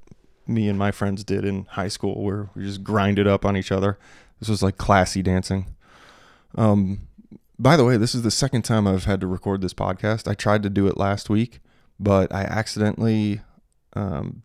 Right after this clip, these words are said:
didn't have the M Audio preamp wasn't connected to my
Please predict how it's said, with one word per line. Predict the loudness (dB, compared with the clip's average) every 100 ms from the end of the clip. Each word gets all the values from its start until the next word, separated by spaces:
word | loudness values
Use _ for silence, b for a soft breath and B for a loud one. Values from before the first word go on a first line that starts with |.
| 0
didn't | 2 2 -2
have | -4 0 0 -2 -6 -16 _ _ _ _
the | -2 2
M | 2 2 2
Audio | 2 4 4 2
preamp | 2 0 0 -2 -2 -4 -14 _ _ _ _ _ -12
wasn't | -4 0 2 2 0 0 -6 -16 -20 _ _ _ _ _ _ _ _
connected | -2 0 0 -2 -4 -2
to | -4 -2 -2 -4 -4 -6
my | -4 -4 -4 -4 -6 -8